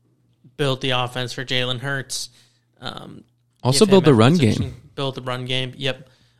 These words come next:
Speaker 1: Uh, and so, yeah, just adding another piece there. Uh, you already took, you, they took a D lineman earlier in this one. They took Treylon Burks.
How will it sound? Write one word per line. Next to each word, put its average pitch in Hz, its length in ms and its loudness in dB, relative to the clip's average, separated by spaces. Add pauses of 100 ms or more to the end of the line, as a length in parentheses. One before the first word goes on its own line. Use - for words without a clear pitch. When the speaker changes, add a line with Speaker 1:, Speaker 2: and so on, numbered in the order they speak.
(120)
Speaker 1:
Uh, - 320 -12 (120)
and 131 180 -8
so, 123 280 -8 (220)
yeah, 208 200 -4 (760)
just 156 220 -4
adding 151 300 0
another 147 280 -2
piece 139 340 -8
there. 135 520 -6 (680)
Uh, - 220 -14
you 135 200 -8
already 123 200 -6
took, 143 280 -8
you, 135 160 -10 (640)
they 143 100 -6
took 139 320 -10
a 131 160 -8
D 139 180 -10
lineman 131 380 -4
earlier 127 360 -8
in 135 140 -14
this 185 300 -4
one. 185 240 -6
They 131 80 -8
took 127 240 -14
Treylon 123 340 -10
Burks. 123 380 -8